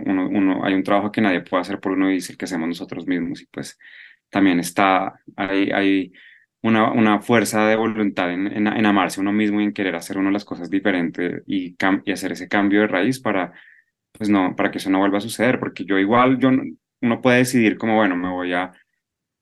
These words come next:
em, voy a cambiar de círculo de amigos o no voy a volver a meterme con estas personas que, que, que, que, que consumen la sustancia. Pues, en mi caso, pues, no, no, no siento que esa sea la solución. Eh,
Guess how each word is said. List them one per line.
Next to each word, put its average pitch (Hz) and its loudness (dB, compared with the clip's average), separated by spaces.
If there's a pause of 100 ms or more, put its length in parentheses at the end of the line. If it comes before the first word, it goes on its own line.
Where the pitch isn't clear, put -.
(140)
em, 98 -2 (180)
voy 107 2
a 104 -4
cambiar 117 4
de 92 -6
círculo 107 -2
de 110 4
amigos 98 2
o 90 -8 (420)
no 110 4
voy 107 6
a 110 6
volver 110 6
a 101 4
meterme 104 0
con 107 0
estas - -6
personas 95 -4
que, 101 0
que, 98 0
que, 101 -2
que, 98 0
que 101 0
consumen 92 2
la 98 0
sustancia. 92 -6
Pues, - -10 (180)
en 104 2
mi 104 6
caso, 92 -2
pues, 110 0
no, 110 2
no, 104 4
no 101 2
siento 101 0
que 113 -4
esa 101 -8
sea 98 -2
la 98 0
solución. 104 -6 (720)
Eh, 87 0